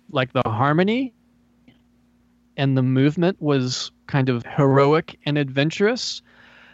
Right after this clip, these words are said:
but it had less kind of on the top. It's like the meat and potatoes w-, were still there, but there was less ornamentation. You know, there was less happening to kind of distract you from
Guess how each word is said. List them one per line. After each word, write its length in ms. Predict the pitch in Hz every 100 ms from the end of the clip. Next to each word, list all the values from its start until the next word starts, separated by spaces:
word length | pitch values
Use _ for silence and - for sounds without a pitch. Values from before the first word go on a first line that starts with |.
| _ -
but 340 | 147 147 135 _ _ _ _ _ _ _ _ -
it 100 | 156
had 460 | 135 156 160 147 139 - -
less 800 | 139 143 147 160 160 - - -
kind 280 | - 165 151
of 140 | 127
on 180 | 139 127
the 100 | 113
top. 520 | 113 - 123 98 -
It's 160 | 123 -
like 240 | 139 139
the 100 | 147
meat 220 | 143 190 220
and 80 |
potatoes 480 | 190 160 160 147 131
w-, 180 | - 127 _ _ _ -
were 100 | 110
still 340 | 120 135 123
there, 340 | 117 104 98
but 180 | 107 127
there 120 | 143
was 180 | 135 127
less 280 | 147 170 - -
ornamentation. 880 | 147 143 135 123 127 120 117 101 101 - - - _
You 80 | 139
know, 60 | 135
there 100 | 131
was 160 | 131
less 260 | 143 160 -
happening 500 | - 151 139 120 120
to 180 | 117 123
kind 240 | - 135
of 120 | 120 117
distract 560 | 123 - 135 127 -
you 120 | 123
from 360 | 113 127 120